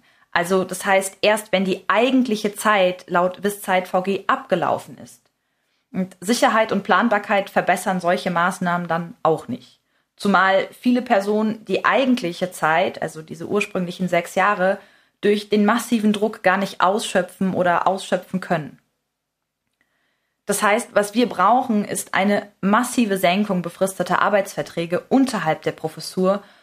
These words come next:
und damit vor allem die Schaffung von dauerhaften Stellen für dauerhafte Aufgaben, die wir eben übernehmen. Und gleichzeitig natürlich ein Ausgleich durch die verloren ge-, gegangene Zeit oder auch verloren gehende Zeit aktuell noch durch Corona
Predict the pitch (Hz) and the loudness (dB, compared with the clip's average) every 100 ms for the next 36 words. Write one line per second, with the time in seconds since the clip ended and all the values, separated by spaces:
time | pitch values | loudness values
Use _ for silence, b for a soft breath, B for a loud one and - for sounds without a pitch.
0 | B B 196 190 208 233 - - 196 233 | B B 0 2 2 0 0 0 2 2
1 | 208 - 226 240 214 202 - 185 185 180 | 0 0 0 0 0 -2 -2 -2 2 4
2 | 220 220 220 208 202 190 220 202 185 - | 4 2 -2 -4 -2 2 2 2 -2 -4
3 | 185 180 202 208 - - - 349 185 160 | 0 2 2 0 -2 2 2 2 0 -2
4 | 165 170 160 - 160 151 147 147 131 76 | -2 -4 -4 -6 -8 -6 -4 -4 -6 -10
5 | - _ _ _ _ 196 190 - 202 196 | -16 _ _ _ _ 0 0 0 2 2
6 | 254 262 254 240 240 214 220 220 - 202 | 2 0 0 0 0 -2 -2 -2 -2 0
7 | - 233 269 - 160 165 - 190 190 185 | 2 2 0 0 0 0 -2 -6 -6 -2
8 | 185 190 202 208 190 196 - 180 196 190 | 2 4 2 0 -2 -4 -2 0 0 -2
9 | 185 202 214 233 - - - - 190 196 | -2 0 0 0 -6 -8 -8 -2 2 2
10 | 196 190 240 294 190 - 170 170 - - | 2 0 0 0 -2 -2 -4 -2 -2 -4
11 | - - 226 208 - 196 - - 185 247 | -4 0 2 2 0 -4 -4 -4 0 2
12 | 214 160 | 2 0